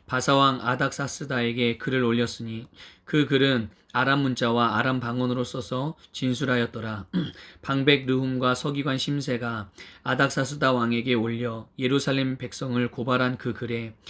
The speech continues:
방백 르훔과 서기관 심세와 그의 동료 디나 사람과 아바삿 사람과 다블레 사람과 아바세 사람과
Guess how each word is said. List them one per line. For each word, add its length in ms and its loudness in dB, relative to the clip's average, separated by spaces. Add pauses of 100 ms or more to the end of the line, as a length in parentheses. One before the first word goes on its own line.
(280)
방백 580 2
르훔과 580 2
서기관 460 -2
심세와 640 -2
그의 240 2
동료 480 0 (240)
디나 260 0
사람과 680 -4 (460)
아바삿 460 0
사람과 760 -4 (300)
다블레 400 4
사람과 680 -4 (220)
아바세 400 4
사람과 640 -6